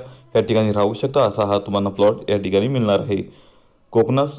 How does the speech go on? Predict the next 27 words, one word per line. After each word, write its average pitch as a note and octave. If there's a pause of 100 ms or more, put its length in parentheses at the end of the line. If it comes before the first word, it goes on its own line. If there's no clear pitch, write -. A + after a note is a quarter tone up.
(280)
स्वतःचं C#3+
हक्काचं D3+
कोकणी A#2
घर G#2+
किंवा G#2+
कोकणी A2+
फार्म B2+
हाऊस, F#2+ (320)
कोकणी A#2+
वाडी A2+
तुम्हाला D3
बनवायची G#2+
असेल G#2
तर A2
नक्कीच A2+
या C#3+
प्लॉटचा G#2+
तुम्ही G2+
वापर A#2+
करू C3
शकता. C3 (380)
आजूबाजूला G#2
तुम्ही G#2
पाहिलात G#2
तर G#2+
बोरवेलला, G2+
विहिरीला G#2